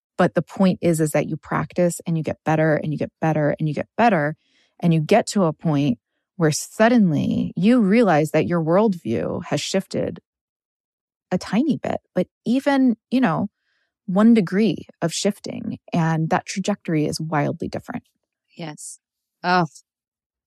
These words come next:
Speaker 2: thank you. I also wanna mention that for all of the men listening, you guys feel this way too. The patriarchy affects you in the same way that affects women. So don't
Speaker 1: Absolutely.
Speaker 2: feel like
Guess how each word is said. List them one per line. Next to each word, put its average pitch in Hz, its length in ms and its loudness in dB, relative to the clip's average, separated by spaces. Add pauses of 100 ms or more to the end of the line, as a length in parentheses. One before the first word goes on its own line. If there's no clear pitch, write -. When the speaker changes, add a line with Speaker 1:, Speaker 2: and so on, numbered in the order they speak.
(120)
Speaker 2:
thank 190 300 0
you. 147 140 0
I 131 160 0
also 196 380 0
wanna 160 220 0
mention 160 520 0
that 139 220 -2 (140)
for - 160 -8
all 160 160 0
of 190 200 0
the 151 100 0
men 151 420 2
listening, 156 640 -2 (380)
you 196 220 0
guys 254 300 0
feel 185 200 0
this 131 200 -6
way - 140 -8
too. 117 320 -10
The - 80 -18
patriarchy 185 600 0
affects - 380 -8
you 202 280 0
in 160 80 0
the 143 80 -4
same 135 220 -6
way 131 140 -2
that 135 140 -4
affects - 400 -10
women. 175 360 4
So 151 340 2
don't 190 320 4
Speaker 1:
Absolutely. - 140 0
Speaker 2:
feel 160 300 2
like 156 280 0